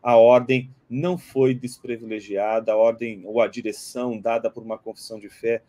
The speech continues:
não foi preterida. Então, a gente aproveita esse momento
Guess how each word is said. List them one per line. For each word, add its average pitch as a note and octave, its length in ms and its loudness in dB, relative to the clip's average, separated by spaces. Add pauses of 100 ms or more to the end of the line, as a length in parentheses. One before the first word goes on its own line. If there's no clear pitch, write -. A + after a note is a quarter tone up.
(220)
não B2+ 140 -2
foi A#2+ 240 -6
preterida. F#2 640 -8
Então, D#3 360 0 (460)
a C3+ 160 2
gente B2+ 760 -4 (340)
aproveita C3+ 760 0
esse C#3+ 200 -10
momento C3 680 -4